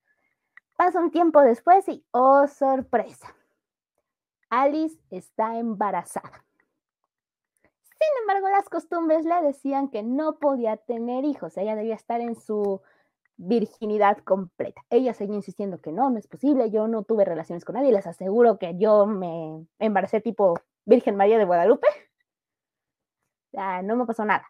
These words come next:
No le creyeron y los del Senado y una, la única persona que podía estar en contacto con ella tomó a los bebés gemelos, los abandonó en un río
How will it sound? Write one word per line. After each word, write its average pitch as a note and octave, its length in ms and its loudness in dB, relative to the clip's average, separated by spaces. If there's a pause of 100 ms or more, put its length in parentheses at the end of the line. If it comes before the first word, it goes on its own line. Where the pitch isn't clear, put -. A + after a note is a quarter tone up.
(380)
No F#4+ 160 4
le C4+ 160 4
creyeron F4 680 0
y F#4+ 140 0
los F4 180 -2
del D#4+ 160 -4
Senado A#3+ 580 -4
y A#3 160 -6
una, A#3+ 540 -6
la A#3 140 2
única C4+ 240 2
persona A3+ 280 -6
que - 60 -20
podía G3 160 -6
estar G#3+ 160 -10
en G3 60 -10
contacto F3+ 360 -8
con - 120 -10
ella D#4+ 280 0 (840)
tomó G3+ 220 -2
a A#3+ 40 0
los A3+ 140 0
bebés A3 280 -2 (180)
gemelos, C4+ 560 0 (840)
los A3+ 200 -2
abandonó G#3 420 -6
en G#3+ 220 -6
un F#4 180 0
río G4 400 -4